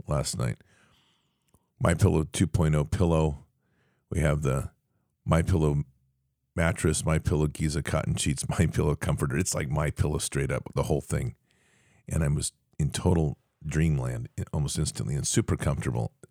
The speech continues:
So head on over to my pillow dot com forward slash bards. That's my pillow dot com forward slash bards. Promo code bards. W-, we've been doing MyPillow for, what, three plus years now? Awesome company,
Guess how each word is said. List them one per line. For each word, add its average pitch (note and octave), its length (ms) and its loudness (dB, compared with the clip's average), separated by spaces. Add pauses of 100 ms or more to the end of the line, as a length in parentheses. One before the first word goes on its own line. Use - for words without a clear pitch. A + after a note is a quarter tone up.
(160)
So - 220 0
head G2 180 2
on C3 160 6
over G2+ 140 6
to E2 80 2
my D#2 200 2
pillow D#2+ 360 2
dot D#2+ 300 -4
com C#2 360 0
forward D2 380 -4
slash D#2 320 -6
bards. A1+ 560 -4 (600)
That's - 220 -2
my E2 160 4
pillow D#2+ 320 2
dot D#2 240 -2
com D2 260 2
forward D#2 280 2
slash C#2 300 0
bards. B1 360 0
Promo G2+ 380 4
code D2+ 280 2
bards. A#1 400 -2 (120)
W-, - 180 -8 (240)
we've F2 160 -2
been F2 160 2
doing F#2 200 4
MyPillow E2 460 0
for, B1+ 200 -2 (260)
what, - 220 -2
three - 160 0
plus - 320 -2
years D2+ 220 2
now? D#2+ 200 -2 (960)
Awesome G2 480 2 (160)
company, D2+ 500 2